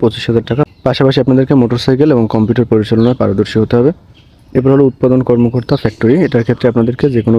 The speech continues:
বিষয় স্নাতকোত্তর ডিগ্রিধারী হতে হবে। বেতন দেওয়া হবে বিশ হাজার টাকা। এরপর হলো স্টোর অফিসার ফ্যাক্টরি, এটার ক্ষেত্রে বাণিজ্য বিভাগে স্নাতকোত্তর ডিগ্রিধারী হতে হবে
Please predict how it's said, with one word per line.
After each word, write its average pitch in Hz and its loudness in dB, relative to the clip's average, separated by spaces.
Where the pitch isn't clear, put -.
বিষয় 151 0
স্নাতকোত্তর 127 0
ডিগ্রিধারী 113 2
হতে 123 -2
হবে। 139 0
বেতন 123 2
দেওয়া 127 2
হবে 139 2
বিশ 107 -4
হাজার 107 0
টাকা। 123 2
এরপর 127 0
হলো 139 4
স্টোর 131 0
অফিসার 120 -4
ফ্যাক্টরি, 120 0
এটার 110 -4
ক্ষেত্রে 120 -2
বাণিজ্য 110 0
বিভাগে 113 2
স্নাতকোত্তর 123 -2
ডিগ্রিধারী 107 0
হতে 107 -4
হবে 123 2